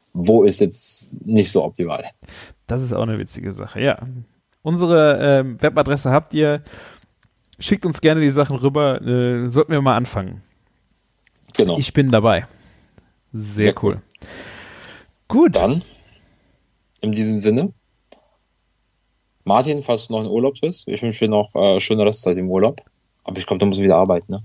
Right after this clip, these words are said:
Speaker 2: Ja, der hat, äh, jetzt die Woche angefangen und, äh, hat sich,
Speaker 1: Ja.
Speaker 2: äh,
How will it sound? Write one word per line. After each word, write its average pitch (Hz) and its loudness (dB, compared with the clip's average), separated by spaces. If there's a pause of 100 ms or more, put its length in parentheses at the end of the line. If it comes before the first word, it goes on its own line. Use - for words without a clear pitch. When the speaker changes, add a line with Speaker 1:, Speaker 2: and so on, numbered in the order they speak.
Speaker 2:
Ja, 139 2
der 143 4
hat, 160 -2
äh, 131 -2
jetzt 131 -4
die 147 -8
Woche 147 -2
angefangen 170 -2
und, 135 -4
äh, 127 0
hat 151 -2
sich, - -8 (120)
Speaker 1:
Ja. - -6
Speaker 2:
äh, 123 -4